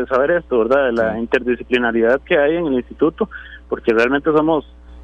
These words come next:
Speaker 1: eh, muchas las personas que hay aquí de diferentes ramas, ¿verdad? De, del conocimiento y de las ciencias, este, y también incluso, ¿verdad? A la hora de,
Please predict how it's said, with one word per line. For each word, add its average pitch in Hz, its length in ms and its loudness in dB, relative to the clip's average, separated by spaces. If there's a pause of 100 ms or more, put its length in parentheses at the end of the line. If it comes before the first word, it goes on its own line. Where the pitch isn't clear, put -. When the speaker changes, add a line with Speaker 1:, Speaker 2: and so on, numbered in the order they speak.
Speaker 1:
eh, 120 420 2
muchas 151 520 0
las 131 160 -2
personas 135 380 0
que - 80 0
hay 160 80 4
aquí 156 280 -2
de 160 220 2
diferentes 127 640 0
ramas, 151 340 0
¿verdad? 127 360 0
De, 117 140 0
del 107 200 -4
conocimiento 123 800 0
y 110 80 0
de 104 80 2
las 110 160 0
ciencias, 156 340 0 (460)
este, 127 460 0
y 117 180 -4
también 120 320 0
incluso, 151 480 0
¿verdad? 113 240 0
A - 20 0
la 120 120 0
hora 135 260 2
de, 123 240 -2